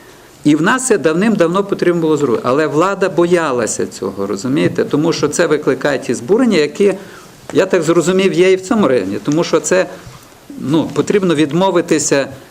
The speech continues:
від, е, певних усталених уже, е, взаємовідносин, в тому числі бюджетних, і піти на певні зміни. Це страшить.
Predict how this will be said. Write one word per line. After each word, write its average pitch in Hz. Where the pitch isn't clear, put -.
від, 147
е, 107
певних 170
усталених 143
уже, 120
е, 95
взаємовідносин, 143
в -
тому 165
числі 190
бюджетних, 185
і 170
піти 190
на 196
певні 190
зміни. 104
Це 196
страшить. -